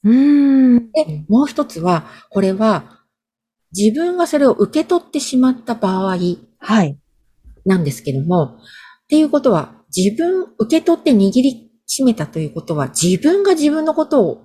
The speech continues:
Speaker 2: そう思ってるってことなんですよ。承認してしまってる。「私はずうずうしいんだ。私はおっとりしてるんだ」
Speaker 1: うん。
Speaker 2: って本人が思ってるってことなんですよね。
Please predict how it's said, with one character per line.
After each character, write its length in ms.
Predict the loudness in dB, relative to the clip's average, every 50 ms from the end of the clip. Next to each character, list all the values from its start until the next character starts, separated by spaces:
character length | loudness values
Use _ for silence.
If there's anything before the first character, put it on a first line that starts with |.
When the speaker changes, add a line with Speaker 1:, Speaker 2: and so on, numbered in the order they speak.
| _ _
Speaker 2:
そ 240 | -4 2 2 2
う 80 | 2 2
思 240 | -2 -2 0 0 0
っ 140 | -2 -2 -2
て 100 | -2 0
る 60 | 0 0
っ 40 |
て 160 | -2 -4 -8 -8
こ 100 | -8 -6
と 120 | -6 -6
な 140 | -6 -4 -6
ん 240 | -6 -6 -8 -8 -10
で 80 | -12
す 140 | -12 -12 -16
よ。 60 | -18 -18 -20 -20 -20 -20 -20 -20 _ -6
承 220 | 0 2 2 4
認 200 | 6 6 6 4
し 100 | 2 0
て 80 | -4 -4
し 100 | -4 -4 -6
ま 120 | -6 -6
っ 80 | -8 -8
て 80 | -6 -6
る。 160 | -6 -6 -8 -12 -20 -20 -16 _
「私 460 | -8 -6 -2 -2 -4 -2 -4 -8 -2
は 140 | -2 -2 -2
ず 240 | -2 -4 -6 -4 -4
う 40 | -2
ず 120 | -2 -2
う 60 | -4
し 180 | -4 -2 -4 -4
い 20 | -4
ん 20 | -4
だ。 160 | -8 -12 -14 -20 _ _ _ _ _
私 320 | -12 -4 -4 -4 -4 -2 -2
は 300 | -2 -2 -2 -6 -18 _ _ _ _ _ _
お 80 | -12 -12
っ 140 | -12 -10 _
と 100 | 0 0
り 120 | 0 0
し 100 | -2 -4
て 100 | -6 -4
る 140 | -4 -4 -8
ん 80 | -8
だ」 200 | -12 -16 -20 _ _ _ _ _ _ _ _ _ _
Speaker 1:
う 60 | 0
ん。 120 | 0 0 -2
Speaker 2:
っ 180 | -4 -8 -14 -18 _ _ _ _ -2
て 260 | -2 -2 -2 -6 _ _
本 280 | _ 0 0 2 2 2
人 220 | 2 2 0 0
が 100 | -2 -2
思 160 | 0 0 -2 -2
っ 80 | -4
て 100 | -4 -6
る 60 | -4
っ 20 | -4
て 80 | -6
こ 120 | -8 -10 -8
と 100 | -6 -4
な 140 | -4 -6 -8
ん 180 | -8 -14 -18 _ _
で 60 | -20
す 160 | -20 -20 -20
よ 60 | -18 -12
ね。 240 | -12 -12 -12 -14